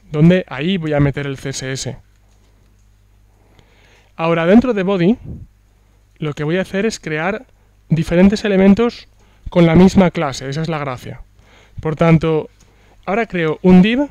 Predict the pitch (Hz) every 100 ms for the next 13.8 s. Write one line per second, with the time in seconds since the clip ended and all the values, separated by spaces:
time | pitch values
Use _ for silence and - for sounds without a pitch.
0 | - - _ _ _ - 151 147 165 185
1 | 240 - - - _ _ _ _ _ _
2 | _ _ _ _ _ _ _ _ _ _
3 | _ _ _ _ _ _ _ _ _ -
4 | - 185 180 170 196 151 113 - - -
5 | - - - - - - - _ _ _
6 | _ _ _ _ _ _ _ _ _ _
7 | _ _ _ _ _ - 156 180 240 196
8 | 214 - - - _ _ _ _ _ _
9 | - - 143 156 190 208 196 196 170 139
10 | - - - - _ _ _ _ - 147
11 | 147 180 202 185 170 151 147 180 180 190
12 | _ _ - 170 175 185 175 180 208 -
13 | 151 147 139 135 120 113 -